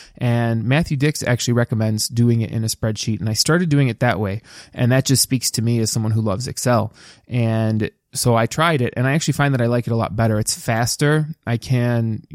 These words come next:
get it done more quickly than having to handwrite. I have more flexibility as to my space. But what I will say that's important here is, and he says too, that you really don't wanna write a soliloquy, a couple of sentences, if not one sentence, about what is memorable from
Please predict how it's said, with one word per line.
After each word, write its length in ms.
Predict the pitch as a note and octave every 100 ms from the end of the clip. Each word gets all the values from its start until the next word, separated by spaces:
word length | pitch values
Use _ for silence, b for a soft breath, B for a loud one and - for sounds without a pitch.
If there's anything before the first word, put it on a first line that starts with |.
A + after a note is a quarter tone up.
| B2
get 180 | B2+ A#2+
it 100 | A#2+
done 260 | A#2+ B2
more 180 | A#2+ A#2
quickly 300 | - A#2+ B2+
than 140 | A#2+
having 260 | A#2+ A#2 A#2
to 60 | A2
handwrite. 480 | A#2+ A#2+ A#2 A#2 -
I 80 |
have 320 | A2+ A#2+ A#2 - B B
more 140 | - C3
flexibility 640 | - C3+ - A2+ A#2 A2+
as 160 | A2+ A2
to 100 | A#2+
my 140 | A2
space. 400 | A2 - A2+ A2
But 260 | - A2+ - B B B B
what 160 | B2+ C#3
I 340 | C#3 C3+ B2+ -
will 200 | C3 B2+
say 260 | - E3+
that's 180 | D3 C3+
important 380 | B2 - D#3+ B2+
here 160 | A#2 A#2
is, 220 | A#2 -
and 140 | A#2
he 120 | B2
says 300 | F#3 B2 A#2
too, 260 | - F3+ C#3
that 160 | A#2 -
you 140 | B2
really 360 | A#2+ D3 D#3 D3+
don't 260 | C3+ C3+
wanna 240 | - B2+ A#2+
write 280 | B2 A#2+ -
a 60 |
soliloquy, 580 | A#2 A#2 A2+ A2 - G#2+
a 60 | -
couple 380 | - C#3+ C#3 B2+
of 80 |
sentences, 600 | - B2+ B2 A#2 A#2+ A#2
if 120 | B2 C3+
not 200 | A#2 A#2
one 240 | A#2+ B2+
sentence, 420 | - F#2 G#2 -
about 320 | G#2+ G#2+ G#2
what 260 | A2 A2+ A#2+
is 160 | - A2
memorable 500 | A2+ A2+ A2+ G#2+ G#2+
from 360 | - A2 G#2+